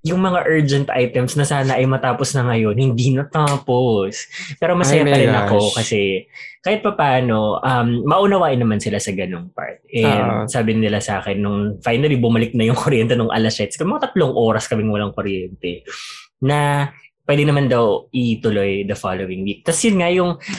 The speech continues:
Speaker 1: di ba, sabi ko, sana makasweldo ako ng buo kasi nung nagka-covid ako,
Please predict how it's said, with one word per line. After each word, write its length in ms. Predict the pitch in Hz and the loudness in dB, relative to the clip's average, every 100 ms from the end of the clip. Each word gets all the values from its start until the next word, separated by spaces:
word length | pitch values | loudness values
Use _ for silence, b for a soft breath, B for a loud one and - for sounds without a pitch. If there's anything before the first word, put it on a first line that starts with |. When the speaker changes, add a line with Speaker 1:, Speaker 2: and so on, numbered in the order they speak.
| B | B
Speaker 1:
di 100 | - | -4
ba, 120 | 131 | 0
sabi 240 | 147 147 120 | 0 0 -2
ko, 240 | 117 131 | 2 2
sana 240 | 127 117 127 | 2 0 0
makasweldo 480 | 143 139 107 101 | -2 0 0 0
ako 160 | 98 107 | 0 0
ng 180 | 104 104 | -2 0
buo 420 | 113 131 127 123 | 2 2 4 2
kasi 280 | 117 113 123 | 0 -2 -2
nung 200 | 120 113 | 0 0
nagka-covid 560 | 104 101 - 95 98 95 | 0 -2 -2 -2 -2 -2
ako, 180 | 95 | -2